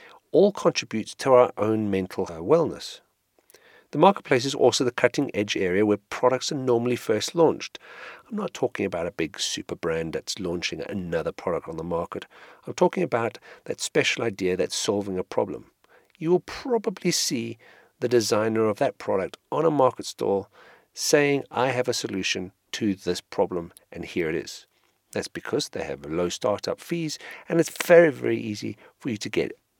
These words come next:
and reach a number of people. There's also the foods in the marketplace,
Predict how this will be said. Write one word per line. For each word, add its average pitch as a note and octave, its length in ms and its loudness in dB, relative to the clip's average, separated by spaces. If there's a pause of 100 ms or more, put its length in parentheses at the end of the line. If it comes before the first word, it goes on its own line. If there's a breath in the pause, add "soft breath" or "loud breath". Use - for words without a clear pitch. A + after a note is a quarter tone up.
and G2 220 -4
reach - 340 -6
a A2+ 80 -4
number D2+ 380 -2
of - 100 -10
people. - 400 -6 (1200 loud breath)
There's A2 140 -2
also B2+ 260 2
the F#2 100 4
foods D3+ 380 2
in G2+ 60 -4
the E2 80 -2
marketplace, D#2 680 -2